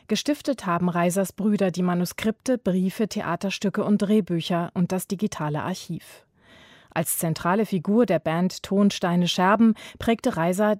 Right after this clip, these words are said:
der neunzehnhundertsechsundneunzig starb, die musikalische Punk- und Rockszene der neunzehnhundertsiebziger und achtziger Jahre. Als einer der ersten Rockmusiker sang Rio Reiser fast ausschließlich deutsche Texte.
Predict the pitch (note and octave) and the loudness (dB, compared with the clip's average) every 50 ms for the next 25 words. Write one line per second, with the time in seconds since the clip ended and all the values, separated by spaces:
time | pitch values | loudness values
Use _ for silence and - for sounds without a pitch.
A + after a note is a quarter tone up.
0 | - - D#3+ D#3 D#3 D3+ D#3 - - D#3+ E3+ F3+ E3 E3 E3 - F3 E3 - - | -2 -4 -4 -2 -2 -2 -4 -4 -2 -2 0 0 -2 -2 -4 -6 -6 -6 -2 -2
1 | F#3 F3 F3 E3+ - F#3 F3 - - - F3+ F#3 G#3+ - - - - - - - | 0 0 0 0 -2 -4 -6 -6 -4 -4 -2 -2 -2 -4 -6 -10 -20 -20 -20 -20
2 | - - - A3+ A#3 A#3+ A#3 A3 A#3 - - G#3+ F#3+ G3 G3+ - A3+ G#3+ - - | -8 0 4 6 8 8 8 6 2 0 0 0 0 0 0 0 -2 -4 -4 -2
3 | - D#3+ D#3+ E3 - D#3 G3 F#3 - F3 E3 - - - - F#3 F3 F3 F#3 F3+ | 0 0 0 0 2 0 0 2 2 0 -2 -2 -4 -4 0 2 4 4 4 4
4 | E3 F3+ F3 F3 E3+ F3 F3+ - - F#3 F3+ F#3+ F#3 F#3 F3 - G#3 G#3 - - | 2 2 2 4 4 2 2 2 2 2 4 4 4 2 2 0 -2 -4 -2 -2
5 | A#3 A3 - G#3+ G#3+ G3 A3 - - D3+ - - - - - E3+ E3 E3 D#3+ D#3 | -2 0 0 0 -2 -2 -2 -4 -6 -8 -8 -10 -10 -8 -4 -2 -2 0 0 0
6 | D#3+ D#3 D3+ C3+ - - _ - - - - - - - - _ _ _ - - | 0 -2 -2 -4 -8 -8 _ -20 -20 -20 -20 -20 -20 -20 -20 _ _ _ -10 -8
7 | - - C#3 D3+ D#3 D3 D#3 - - E3+ E3 - G3 F#3 E3+ F3 F3 - A3 G#3+ | -4 -2 0 0 0 0 0 0 0 0 0 2 2 2 4 4 4 4 6 4
8 | G#3+ G3 A3 G#3+ - A#3 A3 G3+ A3 A3 A3 A3+ G#3+ A3+ G#3 G3+ G3+ G3 E3+ E3+ | 6 4 2 2 0 0 0 2 2 4 4 4 4 6 6 6 4 4 2 2
9 | F3 F3+ F#3 G3+ F#3 - - G#3 G3+ - - E3+ E3 E3 - - F#3 E3 - - | 0 0 0 -2 -2 0 0 -2 -2 0 0 0 0 0 0 -2 -4 -4 -2 -4
10 | G3+ - - A3+ F#3+ E3 - - D3 - E3 - - - - - - - | -4 -2 0 0 0 0 -2 -4 -8 -6 -8 -10 -8 -8 -8 -8 -10 -12